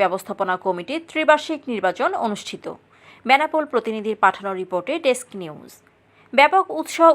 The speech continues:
উদ্দীপনার মধ্য দিয়ে যশোরের শার্শা উপজেলা শিক্ষক কর্মচারী কোঅপারেটিভ ক্রেডিট ইউনিয়ন লিমিটেডের ব্যবস্থাপনা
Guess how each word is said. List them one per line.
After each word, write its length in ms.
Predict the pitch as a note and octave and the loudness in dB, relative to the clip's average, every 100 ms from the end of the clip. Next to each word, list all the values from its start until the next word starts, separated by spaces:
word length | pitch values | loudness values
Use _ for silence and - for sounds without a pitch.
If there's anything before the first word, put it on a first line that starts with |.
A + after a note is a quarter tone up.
| B3+ | 4
উদ্দীপনার 460 | G#3 A3 G#3 G3+ | -4 -2 0 0
মধ্য 160 | G#3 G3 F#3 | -4 -8 -8
দিয়ে 160 | F3+ F#3+ C4 | -4 -2 2
যশোরের 380 | B3 A#3+ C4+ C4+ C4+ | 2 2 2 2 4
শার্শা 340 | D4 C#4+ D#4+ D4+ A3+ | 2 2 0 0 0
উপজেলা 340 | B3+ A#3+ A#3+ - | -4 -2 -2 -4
শিক্ষক 320 | C#4 - C#4+ C#4+ | -10 -8 -10 0
কর্মচারী 440 | G3+ F3+ F3+ F3+ F#3+ - - - | 0 0 -6 -6 -6 -12 -14 4
কোঅপারেটিভ 600 | C#4 B3+ C4+ C4 B3+ C4+ C4+ | 6 8 6 2 0 -8 -2
ক্রেডিট 260 | A#3+ C#4 - - | -2 -2 -8 -4
ইউনিয়ন 320 | A3 A3 A3 G#3+ | -2 -2 -4 -6
লিমিটেডের 440 | G#3 F#3+ F3 F3+ E3+ | -8 -10 -8 -8 -4
ব্যবস্থাপনা 480 | F#3 F#3 - G3+ F3+ | -4 -4 -10 -2 -2